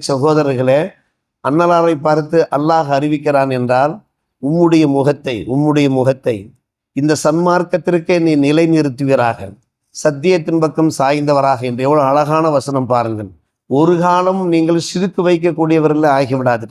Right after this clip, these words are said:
இணை வைப்போரிலே ஆகிவிடாது. எந்த வகையிலையும் நம்முடைய பேச்சிலே, நம்முடைய நடப்பிலே, நம்முடைய செயல்பாட்டிலே சிறுக்கு குஃபுர் வந்து விடக்கூடாது.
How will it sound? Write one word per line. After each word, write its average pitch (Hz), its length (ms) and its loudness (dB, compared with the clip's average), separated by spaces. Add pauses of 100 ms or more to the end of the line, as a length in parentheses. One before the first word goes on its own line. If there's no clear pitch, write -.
(160)
இணை 147 320 2
வைப்போரிலே 151 600 2
ஆகிவிடாது. 117 520 -4 (420)
எந்த 170 380 2
வகையிலையும் 185 540 0
நம்முடைய 151 500 0
பேச்சிலே, 131 540 0 (500)
நம்முடைய 143 400 0
நடப்பிலே, 143 500 0 (420)
நம்முடைய 139 480 0
செயல்பாட்டிலே 160 920 0
சிறுக்கு 185 520 -4 (120)
குஃபுர் 175 300 -2
வந்து 151 220 0
விடக்கூடாது. 127 580 -2